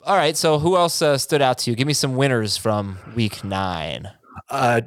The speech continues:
Speaker 2: Devontae Freeman and Jordan Howard, because it's twenty seventeen.
Speaker 1: <laughs>
Speaker 2: Um, Freeman looked like the clear top Ravens running back coming out of the bye. Thirteen carries, three targets. He was successful. Tyson Williams was not a factor.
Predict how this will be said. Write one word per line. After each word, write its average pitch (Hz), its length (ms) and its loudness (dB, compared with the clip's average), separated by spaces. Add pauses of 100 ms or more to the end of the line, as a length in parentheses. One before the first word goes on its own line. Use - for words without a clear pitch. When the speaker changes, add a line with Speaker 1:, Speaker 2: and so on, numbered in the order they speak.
(160)
Speaker 2:
Devontae 143 400 2
Freeman 151 460 0
and 117 240 -2
Jordan 120 300 0
Howard, 101 420 0
because 98 500 -2
it's 101 300 -6
twenty 107 280 0
seventeen. 95 600 0 (140)
Speaker 1:
<laughs> 151 880 -2
Speaker 2:
Um, 117 720 0 (480)
Freeman 160 440 2
looked 147 200 2
like 135 180 0
the 117 80 -4
clear 143 600 2
top 127 400 0
Ravens 113 460 -4
running 110 260 -2
back 107 240 0
coming 101 260 -2
out 98 120 0
of 92 80 -4
the 92 60 -2
bye. 98 300 2
Thirteen 110 500 -2
carries, 104 480 2
three 104 260 -2
targets. 95 640 2
He 101 160 -4
was 92 220 -2
successful. 107 840 -2 (280)
Tyson 110 440 0
Williams 107 400 2
was 92 140 -8
not 95 160 0
a 87 60 -4
factor. 110 640 -2